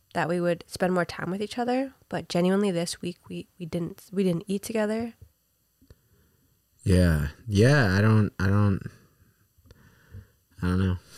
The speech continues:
Speaker 1: It was a bummer.
Speaker 2: I feel like maybe, um, it was a little bit more leaning on you
Speaker 1: Oh, yeah.
Speaker 2: in terms of just feeling like
Speaker 1: I have to
Speaker 2: you
Speaker 1: do
Speaker 2: were,
Speaker 1: more.
Speaker 2: yeah, you cou-, you couldn't do enough.
Speaker 1: Yeah.
Speaker 2: And so, like,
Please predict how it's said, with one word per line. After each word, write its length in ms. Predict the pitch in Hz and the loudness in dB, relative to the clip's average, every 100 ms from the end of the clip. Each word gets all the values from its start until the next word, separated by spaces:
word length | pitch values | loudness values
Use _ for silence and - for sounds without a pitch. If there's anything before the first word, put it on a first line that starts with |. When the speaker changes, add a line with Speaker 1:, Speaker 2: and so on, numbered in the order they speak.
| - - - | -18 -14 -2
Speaker 1:
It 60 | 220 | 2
was 120 | 247 | 2
a 60 | |
bummer. 480 | 208 214 226 180 170 185 - | 2 0 0 -2 -4 -8 -4
Speaker 2:
I 100 | 104 | -2
feel 180 | - 139 | 6 6
like 200 | 127 - _ _ - - - - - - - - - _ - - | 6 2 _ _ -20 -20 -20 -20 -20 -20 -20 -20 -20 _ -12 -2
maybe, 400 | 95 98 98 95 | 4 6 6 6
um, 420 | 87 87 80 80 - _ - - | 6 4 2 0 -6 _ -16 2
it 80 | 104 | 4
was 140 | 98 | 6
a 40 | |
little 160 | 104 98 | 6 6
bit 160 | 92 92 | 4 4
more 160 | 90 | 4
leaning 320 | 87 90 87 82 | 4 4 4 2
on 100 | 80 | 2
you 260 | 85 110 - _ _ - 190 | 2 0 -2 _ _ -6 2
Speaker 1:
Oh, 140 | 208 | 4
yeah. 120 | 185 | 2
Speaker 2:
in 60 | 175 | 0
terms 340 | 98 92 85 | 2 2 2
of 100 | 87 | 0
just 360 | 82 87 80 - | 2 2 0 2
feeling 340 | 92 85 85 | 2 4 4
like 360 | 82 80 - - _ _ _ _ _ _ _ _ | 4 2 -2 -12 _ _ _ _ _ _ _ _
Speaker 1:
I 40 | 208 | 0
have 160 | 214 | 4
to 80 | 190 | 6
Speaker 2:
you 100 | 98 | 8
Speaker 1:
do 140 | - 202 | 10 8
Speaker 2:
were, 60 | |
Speaker 1:
more. 280 | - 170 92 | 6 2 0
Speaker 2:
yeah, 320 | 95 101 92 | 2 4 4
you 220 | 87 82 | 2 0
cou-, 140 | 80 - | -2 -4
you 200 | 95 87 | -2 -2
couldn't 280 | - 92 87 | 0 2 2
do 160 | 85 | 2
enough. 400 | 78 76 101 - _ - | 0 2 0 0 _ -8
Speaker 1:
Yeah. 320 | 202 175 80 - | -4 -4 -4 0
Speaker 2:
And 140 | 90 | 0
so, 200 | - 87 | 2 2
like, 380 | 85 78 76 | 4 2 0